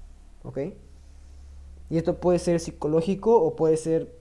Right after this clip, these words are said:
bueno, muchas cosas complejas que no voy a decirlo, pero puede darse.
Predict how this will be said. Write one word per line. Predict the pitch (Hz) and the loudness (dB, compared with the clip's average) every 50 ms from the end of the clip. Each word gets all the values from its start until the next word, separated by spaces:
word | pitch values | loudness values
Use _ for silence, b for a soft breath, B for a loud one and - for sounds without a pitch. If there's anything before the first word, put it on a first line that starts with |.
| - - | -20 -20
bueno, | - 214 196 185 202 190 180 170 | -18 -6 0 2 2 4 2 0
muchas | 170 175 190 208 202 214 202 | -2 -2 -4 -4 -4 -4 -4
cosas | - 196 196 202 196 | -4 -4 -4 -4 -4
complejas | - 170 143 156 160 170 180 175 - | -6 -8 -4 -2 -2 -2 -2 -4 -6
que | 156 | -6
no | 143 143 147 151 156 | -6 -6 -4 -4 -4
voy | 147 135 143 147 151 | -4 -4 -2 -2 0
a | 151 151 | 0 0
decirlo, | 139 131 - 151 143 147 170 220 - - - - - - - - - - - - - - - - _ - - | -2 -2 -4 -6 -6 -6 -8 -10 -12 -16 -20 -20 -20 -20 -20 -20 -20 -20 -20 -20 -20 -20 -20 -20 _ -14 -8
pero | - 147 147 143 139 135 | -6 -4 -2 -2 -2 -4
puede | 135 - - 160 165 165 156 | -6 -4 0 2 2 2 2
darse. | 143 131 120 - - - - | 0 -2 -4 -6 -10 -16 -18